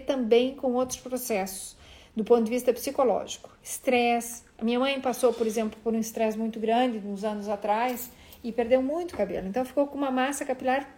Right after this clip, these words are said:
pf, mínima e ficou com uma raridade no cabelo. Depois, nós temos outros aspectos que são desses. Ou seja, você tem, às vezes, sobrepeso, às vezes tem, é, hipertensão. A hipertensão causa uma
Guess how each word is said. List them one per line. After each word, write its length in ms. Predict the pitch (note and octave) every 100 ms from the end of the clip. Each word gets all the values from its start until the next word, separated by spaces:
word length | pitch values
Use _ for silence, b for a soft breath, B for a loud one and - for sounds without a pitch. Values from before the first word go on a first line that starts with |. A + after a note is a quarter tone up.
| -
pf, 260 | - - B3
mínima 500 | C#4+ D4+ C#4+ A3 F#3+
e 40 |
ficou 240 | F#3+ - B3+
com 120 | C4
uma 200 | C4 C4+
raridade 840 | B3+ C4 B3 B3 B3 C4 C#4+ B3
no 80 | G#3+
cabelo. 360 | G3 F#3 - - B B B A#3+
Depois, 400 | B3 D#4+ F4+ D#4+
nós 160 | C#4
temos 300 | - C4+ C4
outros 320 | C4+ C#4+ B3+
aspectos 760 | A#3+ A3 B3 C4+ C#4+ - - - -
que 120 | B3
são 340 | - B3 B3 A#3+
desses. 580 | A#3+ A3+ D4 D4 - G3
Ou 60 | G3+
seja, 300 | A3+ G#3 G#3
você 260 | A3+ B3+
tem, 160 | C4+ C4
às 140 | B3+
vezes, 180 | B3+ A#3
sobrepeso, 720 | D#4 E4+ F4+ F4+ E4 D#4 C#4+
às 100 | C4+
vezes 240 | B3+ C4+ C4+
tem, 460 | C4+ C4+ C#4 C4+ B B B -
é, 280 | B3+ B3
hipertensão. 840 | B3 C#4+ D4 D#4 D#4 D#4 C#4 C#4 C4
A 80 |
hipertensão 640 | B3+ B3+ C4 B3+ C#4 C4+ C4
causa 380 | C4+ C4 C4+ C4 -
uma 340 | B3+ A#3+